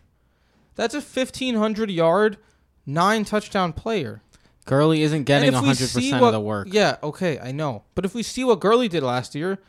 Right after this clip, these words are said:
Speaker 1: eight hundred fifty-seven rushing yards, two hundred seven receiving yards, fourteen touchdowns. Like, he's still a guy that can produce. The Rams' offense was so much better at the end of the second half last year when they started using Gurley as a workhorse again.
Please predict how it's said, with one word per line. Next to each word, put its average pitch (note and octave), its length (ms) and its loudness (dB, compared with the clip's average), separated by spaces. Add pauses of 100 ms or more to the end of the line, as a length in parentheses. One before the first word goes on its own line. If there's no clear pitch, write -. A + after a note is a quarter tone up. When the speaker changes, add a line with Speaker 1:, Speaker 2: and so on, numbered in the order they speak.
(560)
Speaker 1:
eight G3 160 2
hundred A3 220 2
fifty-seven G#3 580 -2
rushing E3 280 -4
yards, F3 280 -4
two - 160 -6
hundred G#3 180 -4
seven G3+ 220 0
receiving D#3 380 -4
yards, E3+ 240 -4
fourteen A3+ 480 2
touchdowns. B2+ 680 -2 (760)
Like, G#3 140 2
he's A3+ 260 -4
still B3 300 2
a A3 60 4
guy F#3+ 240 4
that F3+ 120 0
can D3+ 120 -10
produce. D3+ 420 -4 (380)
The F3+ 100 -2
Rams' A3+ 240 2
offense A#3 320 2
was E3+ 100 -4
so G#3 380 -2
much A3 320 -2
better E3 260 2
at C3 120 -2
the C#3 120 -10
end D3 120 -6
of D#3 60 -8
the C#3+ 40 -10
second D3 320 -8
half C3 240 -4
last E3 260 -2
year F#3+ 200 -2
when E3+ 160 -4
they F3 100 -4
started F#3+ 300 0
using F3+ 340 -4
Gurley E3 320 0
as F3 80 0
a F3 40 -2
workhorse C3+ 540 -4
again. G#2 280 -16